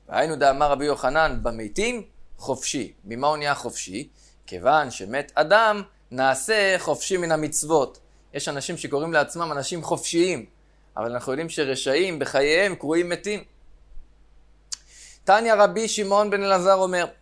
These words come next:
"תינוק בן יומו, אם הוא חי, אין צריך לו שומרו מן החולדה ומן העכברים, הם מפחדים ממנו." לא יבואו לאכול אותו.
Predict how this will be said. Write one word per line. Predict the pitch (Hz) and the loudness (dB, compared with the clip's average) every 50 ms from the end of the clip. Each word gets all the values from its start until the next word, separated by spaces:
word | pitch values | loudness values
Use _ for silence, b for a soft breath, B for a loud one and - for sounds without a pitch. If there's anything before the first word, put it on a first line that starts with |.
| _ _ | _ _
"תינוק | - 151 170 196 190 190 | -6 -2 -2 -2 -2 -2
בן | 165 180 196 190 | -2 -2 -2 0
יומו, | 180 175 175 180 170 - - - _ _ _ _ _ - _ _ 113 | 0 2 4 4 4 4 2 -6 _ _ _ _ _ -20 _ _ -14
אם | 113 110 | -12 -12
הוא | 101 | -10
חי, | - - - 143 151 170 196 220 247 247 240 - _ _ _ _ _ _ _ _ _ _ _ _ _ | -8 2 4 6 8 8 6 4 2 0 -6 -14 _ _ _ _ _ _ _ _ _ _ _ _ _
אין | 202 240 269 277 269 | -2 0 0 0 -2
צריך | 269 - 233 208 240 240 240 | 2 2 4 4 4 4 4
לו | 220 202 | 2 0
שומרו | 196 - 175 165 175 196 196 | 2 0 0 4 6 4 4
מן | 180 180 175 | 4 2 -2
החולדה | 143 - - 147 143 131 135 170 180 185 175 170 160 151 | -2 -2 -2 -2 -2 2 4 6 6 8 6 6 2 2
ומן | 147 143 143 147 | -2 -6 -4 -4
העכברים, | 143 139 143 131 139 143 151 180 202 220 240 247 220 - _ _ _ _ _ _ | -4 -4 -2 0 0 2 2 4 2 2 0 -2 -6 -12 _ _ _ _ _ _
הם | 135 143 | -14 -12
מפחדים | 143 - 170 - 190 202 202 269 269 | -6 -6 0 2 2 2 2 0 -2
ממנו." | 254 233 185 139 113 104 - - _ _ _ _ _ _ _ _ _ _ _ _ _ _ _ _ - | 0 0 -2 -2 -4 -8 -14 -20 _ _ _ _ _ _ _ _ _ _ _ _ _ _ _ _ -4
לא | - 170 202 226 226 226 226 220 | 0 4 4 6 6 6 6 4
יבואו | 208 196 214 214 214 214 208 202 190 - - 147 | 4 4 4 4 4 4 2 0 -2 -4 -6 0
לאכול | 151 160 156 - - 165 156 131 | 2 2 2 4 2 2 2 0
אותו. | - - 80 | -2 -6 -14